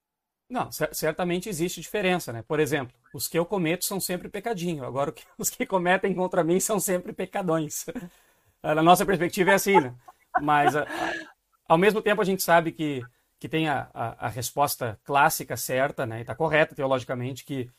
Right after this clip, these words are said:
diante de Deus, pecado é pecado, né? O problema é o pecado e não o tamanho dele ou,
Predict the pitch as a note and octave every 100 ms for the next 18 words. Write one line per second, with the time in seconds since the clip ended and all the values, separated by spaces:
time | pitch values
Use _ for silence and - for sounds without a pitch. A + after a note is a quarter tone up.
0 | _ - B2+ D3 C#3+ B2 B2 D#3 - D#3+
1 | D#3 D3 D3+ C#3+ C3 C3+ E3+ - _ -
2 | A2+ A#2 B2 B2+ C#3+ C#3+ D3 - D3 B2+
3 | C#3 D3 D#3 A#2+ B2+ C#3 C3 A#2+ B2 D3
4 | A#2+ B2+ F3+ B2 G#2+ G#2+